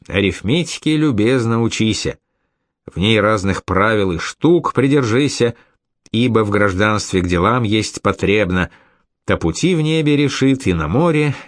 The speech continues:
еще на войне полезно и в поле". Даже определение арифметики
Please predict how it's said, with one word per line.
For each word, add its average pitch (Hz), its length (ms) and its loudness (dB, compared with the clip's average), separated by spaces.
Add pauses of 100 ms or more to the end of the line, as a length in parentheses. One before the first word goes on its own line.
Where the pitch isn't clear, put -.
еще 85 380 -2
на 82 140 0
войне 76 400 -2
полезно 120 640 0 (220)
и 139 100 2
в - 160 -12
поле". 67 380 -6 (1500)
Даже 104 240 0
определение 117 880 0
арифметики 113 800 -4